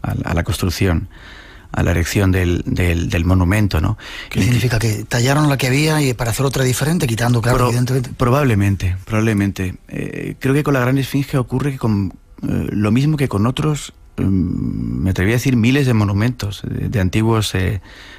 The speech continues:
Speaker 1: eh, monumentos, de megalitos en el mundo. Me parece que fueron ocupados con posterioridad, ¿no? Es lo mismo que ocurre, por ejemplo, en Gran Bretaña, que, eh, atribuyen los,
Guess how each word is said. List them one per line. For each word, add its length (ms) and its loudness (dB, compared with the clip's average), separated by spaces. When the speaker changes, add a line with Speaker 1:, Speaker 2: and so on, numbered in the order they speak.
Speaker 1:
eh, 360 -2
monumentos, 480 2
de 80 0
megalitos 680 0
en 160 0
el 100 2
mundo. 400 2
Me 200 2
parece 360 0
que 100 -2
fueron 380 2
ocupados 500 0
con 220 0
posterioridad, 720 0
¿no? 200 0
Es 180 0
lo 140 4
mismo 300 2
que 120 0
ocurre, 300 -2
por 140 -2
ejemplo, 340 0
en 80 2
Gran 140 2
Bretaña, 420 0
que, 140 -2
eh, 60 -4
atribuyen 580 2
los, 360 -2